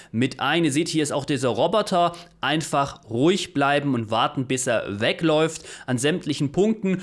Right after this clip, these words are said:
und so kommt ihr da easy durch die Quest durch.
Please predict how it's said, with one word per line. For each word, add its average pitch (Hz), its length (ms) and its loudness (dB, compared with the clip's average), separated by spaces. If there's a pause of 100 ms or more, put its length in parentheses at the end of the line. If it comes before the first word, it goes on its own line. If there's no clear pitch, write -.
(160)
und 123 140 -2
so 143 160 2
kommt 143 280 -2
ihr 131 60 0
da 120 120 0
easy 123 280 0
durch 107 180 -2
die - 120 -8
Quest - 540 -4
durch. 107 600 -2